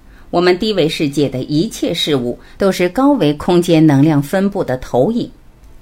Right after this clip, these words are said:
而高维能量分布是低维事物的投影源。其实心理学研究的是三维和四维之间的临界关系，它不是从量子的角度，不是从数理的角度理解，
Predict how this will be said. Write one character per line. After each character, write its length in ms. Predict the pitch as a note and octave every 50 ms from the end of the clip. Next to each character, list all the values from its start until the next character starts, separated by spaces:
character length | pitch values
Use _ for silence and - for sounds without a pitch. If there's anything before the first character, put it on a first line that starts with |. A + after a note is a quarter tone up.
| - -
而 200 | - G3 G3 G#3+
高 240 | G#3+ - D4 D4 D4+ D4+
维 220 | A#3 E3+ C#3+ D3
能 180 | D3+ C#3+ C3+ D3+
量 180 | E3 D#3 D3+
分 300 | D#3+ - F#3 E3 E3 F3
布 240 | E3+ D#3+ D3 C3 -
是 240 | - - F#3 F3 E3+
低 240 | E3+ - C#4+ D4 D4+
维 180 | C#4 E3+ C#3+ E3
事 220 | - - - G#3
物 140 | D#3+ D#3 C#3+
的 140 | C3+ A#2+ A#2+
投 280 | - - - D#3+ A3+
影 160 | B3+ - - - -
源。 360 | B2 A#2+ A#2 G#2+ A2 B2+ E3+ - - - - - - - - - - - _ - - - - - - - - - - - - - - - - - - - -
其 160 | - G#3 G#3+
实 160 | G#3 G3+ F#3+
心 220 | F#3+ - C#4+ C#4+ C#4+
理 100 | E3 C#3+
学 200 | - - C3 C3+
研 280 | C3 B2+ B2 C3 C3+
究 160 | C3+ D3+ C#3
的 140 | C3+ C3+ B2+
是 240 | - - C3 B2+ C3
三 300 | C#3 - - F#3+ F#3 G3 F3+
维 180 | C3+ B2+ C3+
和 240 | C#3+ C#3+ - D#3 E3
四 220 | F#3 - - D#4+ C4+
维 180 | F3+ C#3+ C#3
之 160 | C#3 - D#3
间 240 | C#3+ C#3+ D#3+ D3 D3
的 120 | C#3 C3 A#2+
临 280 | - C#3 C#3 C3+ D#3+
界 220 | - - C#4 - -
关 260 | - C#3+ B2+ A#2+ B2
系， 200 | B2 - - - - - - - - - - - - - - - - - -
它 120 | - C#4
不 200 | C#4 C#4 F#3+ G#3
是 220 | - - B3+ -
从 260 | F3 - - F3+ G3 A#3
量 240 | C#4 D#4 C#4 A3+
子 140 | G#3+ - C3+
的 120 | - C#3+ C#3+
角 260 | C#3+ D3 A#2 - - -
度， 180 | C#3 A2+ - - - - - - -
不 100 | - E3+
是 200 | F3+ F3+ A3 E3+
从 260 | - - - C#3+ D3+
数 240 | F3+ - - F4+ E4
理 140 | B3+ D3+ -
的 120 | - C#3
角 200 | C#3+ C#3+ C3+ -
度 120 | - C#3 C3
理 220 | A#2+ A2 G#2+ A#2
解， 180 | A#2+ - -